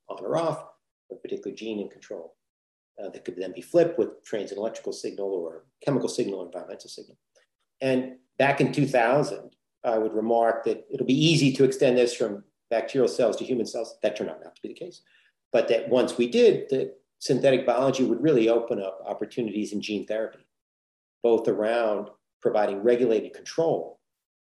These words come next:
around therapies, as well as safety switches that could shut off genes that perhaps have adverse reactions. And I said, really, once that field worked out,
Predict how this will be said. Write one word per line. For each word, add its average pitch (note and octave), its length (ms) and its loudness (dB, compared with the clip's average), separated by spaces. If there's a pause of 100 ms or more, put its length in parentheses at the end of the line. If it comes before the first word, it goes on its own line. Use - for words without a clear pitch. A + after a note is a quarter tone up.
(800)
around F#2+ 220 -4
therapies, E3+ 460 0
as A#2 220 -2
well A#2+ 260 4
as G2+ 120 0
safety - 300 2
switches - 480 -16
that - 200 -12
could - 220 -8 (340)
shut G#2 260 -2
off F#2+ 200 -4
genes A2 300 -6
that E2 120 -10
perhaps E2+ 320 -14
have F#2 120 -12
adverse F2 380 -12
reactions. - 440 -20 (420)
And A2 100 -2
I - 40 -8
said, - 200 0
really, C3+ 200 6
once B2 320 2
that A2+ 260 0
field A#2 180 2
worked A2+ 340 0
out, F#2+ 260 -6